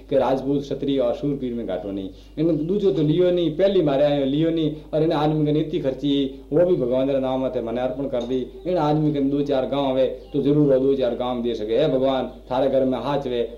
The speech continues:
तो मारी आशीष पहुंचे, तो अंतरो रे आशीष, इन्हें किन्ने के एड़ो दुख काटनो जो इन्हें गांव मिल जावे. तो उन मंगतरी आशीष हो, राम सिंह जी आगे चीतरवाड़े रे माय पहुंचा, चित्तौड़ दरबार शिकार चढ़िया, हजार पन्द्रह सौ आदमियों रे घूम रहे हो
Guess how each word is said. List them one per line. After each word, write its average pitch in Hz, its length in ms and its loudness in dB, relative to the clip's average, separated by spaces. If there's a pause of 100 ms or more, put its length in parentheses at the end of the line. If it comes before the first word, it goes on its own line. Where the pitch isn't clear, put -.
तो 127 80 -2
मारी 117 280 0
आशीष 143 340 -2
पहुंचे, 135 380 -2
तो 117 100 -2
अंतरो 131 300 0
रे 117 100 -2
आशीष, 117 300 -4
इन्हें 151 360 0
किन्ने 147 260 2
के 147 100 -4 (300)
एड़ो 208 300 6
दुख 208 180 4
काटनो 170 400 0
जो 160 140 2
इन्हें 151 200 2
गांव 180 200 0
मिल 117 140 -2
जावे. 90 240 -2 (420)
तो 165 160 4
उन 170 180 6
मंगतरी 151 400 2
आशीष 170 380 0
हो, 147 100 2 (300)
राम 170 180 2
सिंह 175 200 0
जी 156 120 2
आगे 151 280 2
चीतरवाड़े 156 500 0
रे 135 80 4
माय 131 180 0
पहुंचा, 143 420 0
चित्तौड़ 165 380 0
दरबार 123 320 -2
शिकार 135 320 -4
चढ़िया, 120 260 -2
हजार 127 280 -2
पन्द्रह 147 240 -2
सौ 123 160 -6
आदमियों 120 360 -4
रे 110 180 -2 (460)
घूम 127 300 2
रहे 151 120 6
हो 143 120 4